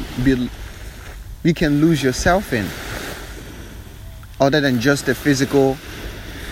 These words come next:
intimacy with someone. But that's, most of us, that's what we knew.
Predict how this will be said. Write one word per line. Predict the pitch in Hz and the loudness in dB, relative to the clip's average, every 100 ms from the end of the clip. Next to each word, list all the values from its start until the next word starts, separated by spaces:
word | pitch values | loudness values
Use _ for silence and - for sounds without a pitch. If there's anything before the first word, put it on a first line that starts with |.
| - - - - | -4 -4 -8 2
intimacy | 160 175 156 139 139 123 | 4 4 4 4 2 2
with | 117 | 2
someone. | - 139 123 92 85 - - - - - - - - - - - - - | 2 0 0 -2 -8 -8 -12 -10 -12 -12 -14 -14 -14 -14 -14 -12 -8 0
But | 151 | 4
that's, | 147 208 - | 6 6 6
most | 156 175 220 - | 2 4 4 6
of | 185 | 4
us, | 175 151 127 | 6 4 6
that's | 165 - | 4 6
what | 180 | 6
we | 151 147 | 6 4
knew. | 175 220 113 | 4 2 0